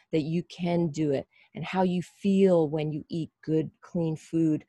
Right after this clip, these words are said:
from a trusted supplier, someone you've looked in the eye and you can tell, "Hey, this person isn't trying to dupe me. They're not lying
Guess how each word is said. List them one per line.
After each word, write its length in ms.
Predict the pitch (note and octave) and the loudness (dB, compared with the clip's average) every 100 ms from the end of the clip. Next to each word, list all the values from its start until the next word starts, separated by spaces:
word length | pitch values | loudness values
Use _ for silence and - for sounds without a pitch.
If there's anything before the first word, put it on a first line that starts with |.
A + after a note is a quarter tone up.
| - _ | -20 _
from 180 | F#3+ D#3 | -4 -4
a 60 | |
trusted 720 | - - - F#3+ F#3 - E3+ | -4 -14 -2 -2 -2 -4 -6
supplier, 680 | - D#3 - E3 D3+ D3 C#3 | -4 -10 -6 -2 0 0 -2
someone 320 | C3+ F#3+ F#3 | -4 -2 0
you've 200 | E3+ C#3 | -2 -4
looked 400 | D3+ F3 A#3+ - | -2 4 2 4
in 100 | G3+ | 4
the 160 | F#3 - | 4 0
eye 420 | D#3 D#3 D3+ C3+ C#3 - - - | -2 0 0 -2 -6 -18 -16 -4
and 120 | F3+ | -4
you 80 | F#3 | -2
can 160 | F3 | -6
tell, 360 | - G#3 F#3+ D3+ | -4 0 2 2
"Hey, 280 | G#3+ G3 - _ _ - | 0 -2 -2 _ _ 0
this 180 | C#4+ - | 0 0
person 460 | - F#3+ E3 E3+ D#3 | -12 -10 -8 -4 -4
isn't 300 | D3 C#3 - _ _ _ | -4 -6 -8 _ _ _
trying 280 | - E3+ C#3+ | -6 -4 -4
to 60 | A#2+ | -6
dupe 380 | A2+ D#3+ - | -2 -4 -2
me. 320 | D3+ E3+ A3+ - _ - | 0 2 2 0 _ -4
They're 100 | D4+ | 2
not 260 | G#3+ C3 | 2 0
lying 540 | C3 C3+ E3+ G#3+ E3 | 0 2 2 2 0